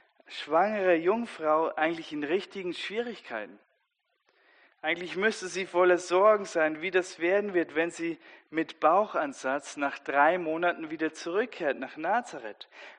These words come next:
Welcher Schmach und welche Verachtung da auf sie wartet. Aber sie lässt sich hier nicht davon abhalten, Gott zu verherrlichen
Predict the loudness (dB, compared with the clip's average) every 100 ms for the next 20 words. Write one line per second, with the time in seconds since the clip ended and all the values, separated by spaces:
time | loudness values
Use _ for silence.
0 | 0 2 2 -2 -2 2 2 2 -2 -4
1 | 0 0 0 -2 -2 -2 -4 -8 -6 -2
2 | 0 0 -2 -10 -6 -2 -2 -4 -14 -20
3 | _ _ _ _ _ _ _ _ _ -20
4 | -20 -20 -20 -14 -2 -2 -2 -4 -2 2
5 | 0 0 -10 -12 -4 -2 -2 -4 -6 -2
6 | -2 0 -4 -6 -4 -2 -2 -6 -6 -4
7 | -4 -8 -8 -6 -4 -4 -6 -12 -18